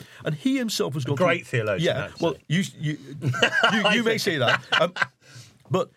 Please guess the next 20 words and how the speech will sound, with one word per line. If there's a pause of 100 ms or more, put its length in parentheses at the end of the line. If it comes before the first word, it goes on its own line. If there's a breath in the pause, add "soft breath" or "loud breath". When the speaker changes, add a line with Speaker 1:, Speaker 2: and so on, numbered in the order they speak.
(220 soft breath)
Speaker 1:
the
evolution
of
his
thought, (280)
di-,
I,
I've
kind
of (120)
also
kind
of
read (100)
the
various
evolutions
of
his (260 loud breath)
essentially